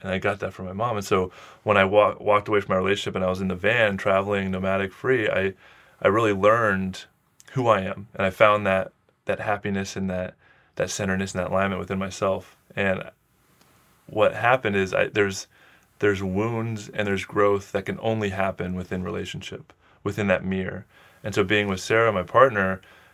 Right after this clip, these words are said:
and sticking with it has been, there's been moments where I'm like, "I just, I wanna leave this, I wanna detach, I wanna be free." But that,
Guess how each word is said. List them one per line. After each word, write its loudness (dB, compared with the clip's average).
and -8
sticking -2
with 0
it 4
has -4
been, -2
there's 2
been 0
moments 2
where -2
I'm 0
like, 0
"I 0
just, -6
I -4
wanna 0
leave -2
this, -2
I -6
wanna -4
detach, 0
I -8
wanna -2
be -4
free." -4
But -4
that, 6